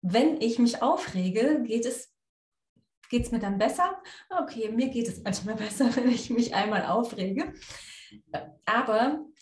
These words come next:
äh, so Banalitäten, okay, wenn das mein Level ist, dann kann man in diesen Banalitäten bleiben.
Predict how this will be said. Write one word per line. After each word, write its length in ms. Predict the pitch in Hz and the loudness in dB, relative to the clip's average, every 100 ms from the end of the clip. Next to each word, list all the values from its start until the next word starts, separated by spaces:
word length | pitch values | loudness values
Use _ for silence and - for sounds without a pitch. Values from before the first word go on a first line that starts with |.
| - | -14
äh, 240 | 220 214 208 | -8 -4 -4
so 140 | 226 | -2
Banalitäten, 920 | 233 233 233 220 208 - 226 240 285 381 466 | 0 2 2 0 -2 -2 0 0 -2 -4 -6
okay, 680 | 202 196 349 403 175 180 190 | -8 -8 -4 -2 -2 -4 -10
wenn 200 | - 214 | -8 -4
das 200 | 196 196 | 0 -2
mein 180 | 196 196 | 0 0
Level 320 | 190 190 202 | 2 0 -2
ist, 400 | 220 240 320 - _ | -2 -2 -2 -6 _
dann 640 | 196 196 208 277 320 - _ _ _ _ _ _ _ _ _ _ _ _ | -10 -4 0 2 0 -6 _ _ _ _ _ _ _ _ _ _ _ _
kann 180 | - 196 | -4 0
man 140 | 202 | 2
in 120 | 208 226 | 2 2
diesen 220 | 233 233 | 4 4
Banalitäten 720 | 208 196 202 196 - - 175 | 2 -2 -4 -6 -6 -6 -4
bleiben. 560 | 190 254 302 302 175 | -2 2 2 0 -6